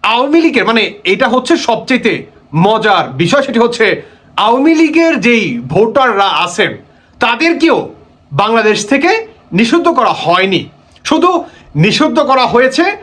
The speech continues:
আওয়ামী লীগের আপনার যেই কার্যক্রমগুলো আছে সেটি মাত্র নিষেধাজ্ঞা করা হয়েছে। ডক্টর ইউনূস তিনি আপনার সাংবাদিক সম্মেলনে তিনি এই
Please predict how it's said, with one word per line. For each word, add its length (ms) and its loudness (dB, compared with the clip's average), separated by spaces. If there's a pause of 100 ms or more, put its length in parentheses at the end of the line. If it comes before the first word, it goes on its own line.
(260)
আওয়ামী 360 2
লীগের 540 0
আপনার 520 0 (440)
যেই 420 0 (160)
কার্যক্রমগুলো 680 2
আছে 300 0 (180)
সেটি 560 0
মাত্র 480 -2 (400)
নিষেধাজ্ঞা 420 0
করা 160 -2
হয়েছে। 460 -4 (340)
ডক্টর 280 2
ইউনূস 220 2
তিনি 280 2
আপনার 520 -2 (480)
সাংবাদিক 460 0
সম্মেলনে 520 0
তিনি 380 0 (160)
এই 320 0